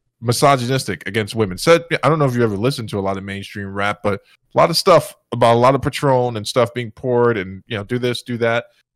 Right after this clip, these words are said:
I guarantee they will never censor one bit of music on there.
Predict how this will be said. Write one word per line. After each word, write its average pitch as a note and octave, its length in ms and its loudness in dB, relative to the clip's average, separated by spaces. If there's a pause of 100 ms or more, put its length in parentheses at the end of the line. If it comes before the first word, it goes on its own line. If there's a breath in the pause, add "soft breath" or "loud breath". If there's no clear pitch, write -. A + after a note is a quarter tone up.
I A#2+ 100 2
guarantee B2+ 500 0
they A2 120 0
will G#2 160 -4
never G#2+ 360 -2
censor F#2+ 520 -8 (340)
one G#2 480 -2
bit G2 160 -8
of G2 60 -6
music F#2 420 -14 (420)
on G#2 200 -2
there. F2+ 240 -8